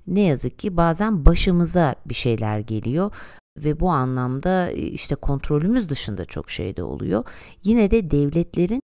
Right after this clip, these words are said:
sorumluluğu üstlerine almaları ve çocukların eğitimlerini hele de pandemi gibi normalin dışındaki durumlarda riske atmadan, e, belirli sosyal politikalar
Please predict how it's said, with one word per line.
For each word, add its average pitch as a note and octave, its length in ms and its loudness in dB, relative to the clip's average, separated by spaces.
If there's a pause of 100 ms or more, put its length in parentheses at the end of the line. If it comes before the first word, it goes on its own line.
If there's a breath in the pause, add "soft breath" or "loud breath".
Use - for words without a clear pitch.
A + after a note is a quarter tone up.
sorumluluğu D#3 600 0
üstlerine C#3+ 420 -2
almaları C4 640 -2 (420 loud breath)
ve G#3 340 4
çocukların F3+ 920 0
eğitimlerini D#3 880 0
hele A3+ 200 -2
de F#3 80 2
pandemi C#3 580 2
gibi C3+ 300 0 (360 soft breath)
normalin C3 840 2
dışındaki A2+ 640 -4
durumlarda G#2+ 920 -2 (440 soft breath)
riske D#3 340 2 (100)
atmadan, E3 680 2 (420 soft breath)
e, D3 260 0
belirli D#3 400 4
sosyal F3 480 4
politikalar C#3+ 680 4